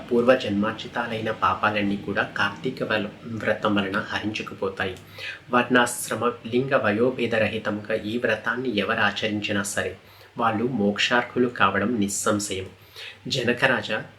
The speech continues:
తనకు తానుగా ఈ వ్రతాన్ని ఆచరించలేకపోయినా ఇతరులు చేస్తుండగా చూసి అసూయారహితుడై ఆనందించేవానికి ఆ రోజు చేసిన పాపాలన్నీ విష్ణు కృపాగ్నిలో ఆహుతి అయిపోతాయి.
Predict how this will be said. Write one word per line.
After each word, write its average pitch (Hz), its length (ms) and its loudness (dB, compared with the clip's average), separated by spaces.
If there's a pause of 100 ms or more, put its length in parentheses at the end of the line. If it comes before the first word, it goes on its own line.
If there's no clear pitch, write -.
(140)
తనకు 123 360 2
తానుగా 143 520 4
ఈ 127 200 2
వ్రతాన్ని 117 500 0
ఆచరించలేకపోయినా 107 1160 -2 (420)
ఇతరులు 131 540 2
చేస్తుండగా 120 600 0 (100)
చూసి 101 340 0 (880)
అసూయారహితుడై 131 1080 4
ఆనందించేవానికి 113 1160 0
ఆ 117 160 0
రోజు 113 300 -4 (100)
చేసిన 110 320 0
పాపాలన్నీ 107 720 0
విష్ణు 160 540 -2
కృపాగ్నిలో 117 880 -2
ఆహుతి 107 380 2
అయిపోతాయి. 95 500 -4